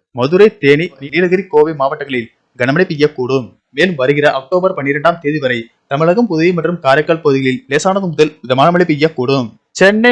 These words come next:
மற்றும் புறநகர் பகுதிகளை பொறுத்தவரை வானம் ஓரளவு மேகமூட்டத்துடன் காணப்படும். நகரின் ஒரு சில பகுதிகளில் இடி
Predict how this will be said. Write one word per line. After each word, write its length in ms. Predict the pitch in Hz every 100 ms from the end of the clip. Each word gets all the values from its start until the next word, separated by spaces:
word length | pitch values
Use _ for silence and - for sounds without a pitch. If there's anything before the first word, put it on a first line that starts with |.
| 214
மற்றும் 240 | 190 196 180
புறநகர் 380 | 175 175 190 165
பகுதிகளை 300 | 165 160 175
பொறுத்தவரை 340 | 147 147 139 139 - 120
வானம் 320 | 131 196 202 151
ஓரளவு 280 | 147 156 151 139
மேகமூட்டத்துடன் 580 | 160 170 143 147 160 160
காணப்படும். 440 | 120 139 143 127 123 - _ 123
நகரின் 360 | 151 202 196 147
ஒரு 80 | 143
சில 100 | 175 165
பகுதிகளில் 380 | 139 143 135 135
இடி 140 | 156